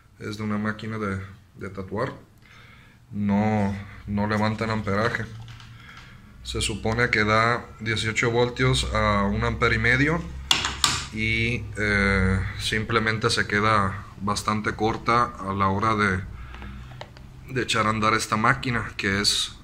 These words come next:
extremadamente china también. Es de un kit, eh, bastante barato. Viene con sus agujas y, eh, la fuente de poder, la máquina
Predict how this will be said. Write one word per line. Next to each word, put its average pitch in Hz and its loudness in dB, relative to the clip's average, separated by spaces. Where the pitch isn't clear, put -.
extremadamente 101 0
china 110 -2
también. 104 -2
Es 104 -6
de 107 -4
un 107 -2
kit, 110 -2
eh, 92 -2
bastante 101 -2
barato. 104 2
Viene 104 0
con 98 -2
sus 101 -2
agujas 101 0
y, 95 0
eh, 92 -2
la 92 -6
fuente 101 -4
de 101 -2
poder, 98 -2
la 98 0
máquina 104 0